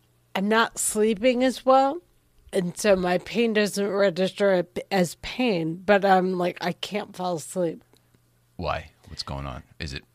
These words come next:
Speaker 2: up
Speaker 1: I'm
Speaker 2: here?
Speaker 1: just
Speaker 2: Is it
Speaker 1: so
Speaker 2: physical?
Speaker 1: uncomfortable. It's physical, but it doesn't hurt. It just feels weird.
Speaker 2: But what has changed is my point in the last few days. I'm trying to isolate stuff. Like, what has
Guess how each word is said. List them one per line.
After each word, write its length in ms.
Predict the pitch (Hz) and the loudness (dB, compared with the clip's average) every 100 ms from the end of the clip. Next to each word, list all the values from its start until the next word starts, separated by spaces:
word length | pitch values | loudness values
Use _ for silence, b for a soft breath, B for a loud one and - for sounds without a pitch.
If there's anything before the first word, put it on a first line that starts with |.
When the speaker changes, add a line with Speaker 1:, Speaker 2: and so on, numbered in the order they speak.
| - | -8
Speaker 2:
up 80 | 190 | -2
Speaker 1:
I'm 120 | 208 | 2
Speaker 2:
here? 80 | 208 | 2
Speaker 1:
just 160 | 202 | 0
Speaker 2:
Is 60 | - | -2
it 40 | 160 | 0
Speaker 1:
so 120 | 220 | 4
Speaker 2:
physical? 220 | 208 196 | 6 4
Speaker 1:
uncomfortable. 680 | 190 - 190 190 180 170 190 | 2 -4 -4 -4 -4 -2 0
It's 280 | 170 190 - | -2 -4 -6
physical, 560 | 254 226 233 196 180 | -2 0 0 2 0
but 280 | 175 208 185 | 0 -4 -2
it 120 | 196 | -2
doesn't 400 | 202 202 196 - | 0 -2 -2 -10
hurt. 400 | - - 196 214 _ - | -12 -6 -6 -6 _ -4
It 160 | - 156 | -2 0
just 340 | 190 170 - | 0 -2 -8
feels 380 | 185 208 214 - | -2 0 0 -4
weird. 360 | 180 170 170 185 _ _ _ _ - _ | -4 -2 -2 -8 _ _ _ _ -20 _
Speaker 2:
But 160 | 127 120 | -6 -2
what 140 | 156 | -2
has 160 | 160 - | -2 -4
changed 560 | - 147 107 69 - - | -4 -2 -2 -6 -14 -16
is 140 | 90 | -14
my 120 | 82 76 | -12 -12
point 300 | - 73 - | -12 -14 -14
in 40 | |
the 60 | 90 | -12
last 240 | 101 92 | -10 -10
few 120 | - 90 | -12 -12
days. 260 | 95 78 | -10 -8
I'm 160 | 85 110 | -8 -8
trying 240 | 127 139 | -6 -6
to 80 | 110 | -4
isolate 440 | 85 90 95 71 - | -4 -6 -8 -10 -10
stuff. 280 | - 62 | -10 -10
Like, 160 | 90 85 | -10 -12
what 300 | 101 107 - | -6 -6 -6
has 640 | 92 98 95 95 90 - | -8 -6 -6 -8 -10 -12